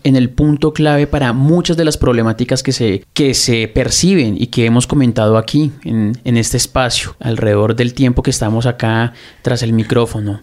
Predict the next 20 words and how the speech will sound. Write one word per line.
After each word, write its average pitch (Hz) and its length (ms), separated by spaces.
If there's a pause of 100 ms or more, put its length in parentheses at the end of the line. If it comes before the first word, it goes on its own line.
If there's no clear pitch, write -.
(120)
Eh, 120 460
la 123 120
sobrepoblación. 120 1000 (160)
Todas 131 160
las 156 100
personas 135 760
llegan 143 460 (100)
con 147 160
la 135 60
esperanza 123 640
de 147 60
una 135 140
oportunidad 117 680
laboral, 123 640
económica 131 880
y 135 80
se 143 100
instalan 135 380
en 139 120
Bogotá. 110 580